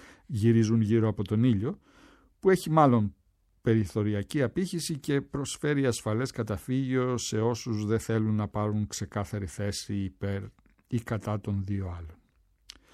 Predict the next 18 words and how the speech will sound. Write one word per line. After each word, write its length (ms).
Η 100
Ευρώπη, 480
εντωμεταξύ, 920
εκείνη 380
την 160
εποχή, 580
τα 120
τελευταία 480
χρόνια 340
πριν 220
από 200
την 420
Επανάσταση 840
του 140
χίλια 200
οκτακόσια 500
είκοσι 280
ένα, 280